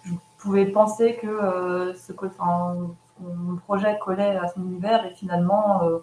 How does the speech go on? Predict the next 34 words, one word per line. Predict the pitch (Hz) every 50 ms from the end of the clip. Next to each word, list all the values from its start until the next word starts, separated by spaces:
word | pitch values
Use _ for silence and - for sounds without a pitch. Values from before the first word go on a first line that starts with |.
| - - _ _ _ _ _
pas | 190 185
tant | 175 170 170
que | 170
ça. | - - 202 208 214 214
Et | 202
la | 175 170
personne | - 185 185 - 208 196
m'a, | 180 170 170
m'a | 170 170
juste | 165 170 170 160
dit, « | 175 196
Bah, | 190 185 175 175
désolée, | 175 170 170 165 185 196 202 196
euh, | 190 175 170 165 165 - - _ _ _ _
ça | -
m'inspire | 196 190 196 190 - - 190 -
pas | 175 170
trop. » | 175 - - 196 196 208 208 214 208 208 208 196 175
Euh, | 170 170 170 170 170 - _ _ _ _ _ _ _ _ _ _ -
et | 185 180 175 170 170 170 170 165 165 165 165 170
je | 170 175
pense | - 220 226 220 -
que | - 190 180 180 180 175 175 175 175 175 170 170 165 - _ _ _ _ _ -
re-, | 185 196 196
enfin, | 190 - 196 185
refuser | 170 175 202 196 - 208 190 196 214
un | 208 196 196
shooting | - - 196 - - 233 220 202
en | 190 180
disant, | 175 180 180 202 208 214 208 190
euh, « | 185
Par | 196 190 - -
contre, | - 220 214 - - 185
euh, | 180 180 180 180 175 175